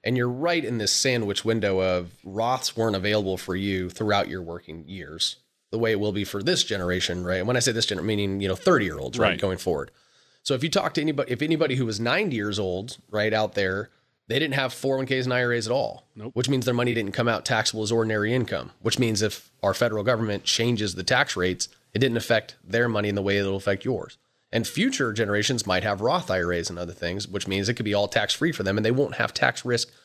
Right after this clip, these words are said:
Speaker 1: at all if that's how they choose to save their money by the time they get to retirement. You're kinda stuck in this window where the debt in our country is out of the control,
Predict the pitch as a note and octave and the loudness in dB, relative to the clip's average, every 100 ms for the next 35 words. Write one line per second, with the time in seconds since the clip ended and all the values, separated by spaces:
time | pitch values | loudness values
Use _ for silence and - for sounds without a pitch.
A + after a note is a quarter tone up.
0 | _ - B2+ B2+ F3+ - - _ _ _ | _ -2 0 2 0 -4 -14 _ _ _
1 | F#2 G#2 F#2+ G#2 F#2 F2 F#2 F2 F2+ - | -2 0 2 2 0 0 0 -2 -4 -8
2 | - _ - - G2+ F2+ G2 F#2+ F2+ F2+ | -16 _ -4 0 0 0 0 0 2 0
3 | F2+ F#2 E2 F2 D#2+ G#2 F2+ F2+ G#2 D#3 | 0 -4 -4 -10 -8 -4 -2 -2 -2 0
4 | D3+ A2 - C#3+ - G2+ F#2 C3 F3 F2+ | -2 -2 -2 -2 -2 -2 0 2 2 2
5 | F2+ G2 _ _ _ _ _ A#2+ A2+ G#2 | -2 -4 _ _ _ _ _ -2 0 0
6 | G2 G#2 G2+ B2+ - F#2+ - B2 - E2+ | -2 -6 2 4 4 -2 -2 0 0 -2
7 | E2 - - C3 E3 A#2 - F#2+ - C3 | -4 -6 -4 0 0 -2 -6 -8 -4 0
8 | A#2+ D2+ A2 | 2 2 -4